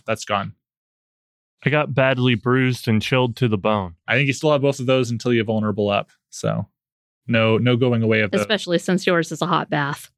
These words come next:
Speaker 1: Yeah.
Speaker 3: We'll add some Epsom salts in there for the badly bruised.
Speaker 1: <laughs>
Speaker 2: Hell yeah.
Speaker 1: Uh, do you have any other conditions?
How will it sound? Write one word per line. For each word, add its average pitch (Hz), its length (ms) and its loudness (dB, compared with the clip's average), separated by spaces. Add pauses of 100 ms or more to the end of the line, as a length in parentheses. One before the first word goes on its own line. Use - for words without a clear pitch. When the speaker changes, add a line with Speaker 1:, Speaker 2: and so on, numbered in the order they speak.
Speaker 1:
Yeah. - 220 -2 (1500)
Speaker 3:
We'll 214 140 2
add 202 180 0
some 175 140 -4
Epsom 175 320 -2
salts 160 320 -4
in 160 100 -4
there 160 180 -2
for 165 140 -6
the 160 80 -2
badly 160 320 -4
bruised. 165 300 -4
Speaker 1:
<laughs> - 440 0
Speaker 2:
Hell 110 180 0
yeah. 92 200 -4 (840)
Speaker 1:
Uh, 123 180 4
do 123 120 0
you 147 60 4
have 143 60 0
any 135 120 2
other 120 140 0
conditions? 143 560 -4